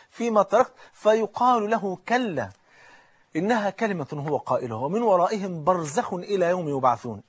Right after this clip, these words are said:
الحق نفسك، اوعى تقول بكرة، ما تقولش بكرة. انت كلت النهاردة ولا ما كلتش؟ طبعا كلت. اشمعنى ما أجلتش أكل النهاردة لبكرة؟ اشمعنى بتأجل التوبة لبكرة؟ اشمعنى بتأجل الصلاة لبكرة؟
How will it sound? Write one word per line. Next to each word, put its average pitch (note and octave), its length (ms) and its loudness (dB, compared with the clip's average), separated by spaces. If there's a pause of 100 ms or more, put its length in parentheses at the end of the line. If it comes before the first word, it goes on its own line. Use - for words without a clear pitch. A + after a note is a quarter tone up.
الحق F#3 300 -2
نفسك، C3 320 -8 (600)
اوعى A#3 260 8
تقول A#3+ 260 -6
بكرة، D3+ 500 0 (380)
ما D#3+ 80 -2
تقولش A3 240 0
بكرة. B2 340 -4 (560)
انت G3 220 -4
كلت C4+ 280 2
النهاردة F#3+ 340 2
ولا D#3+ 120 -2
ما C#3+ 60 -6
كلتش؟ D3 340 -8
طبعا B3 280 4
كلت. E3+ 400 -4 (200)
اشمعنى C#4+ 320 2
ما A3+ 100 2
أجلتش G3+ 380 -4
أكل A3+ 200 -6
النهاردة F#3 340 0
لبكرة؟ C#3 320 -6
اشمعنى B3 360 -2
بتأجل G3 440 -4
التوبة F#3 380 -2
لبكرة؟ D3 400 -6 (260)
اشمعنى D4 280 2
بتأجل A#3+ 360 0
الصلاة A#3+ 340 0
لبكرة؟ F3 420 -4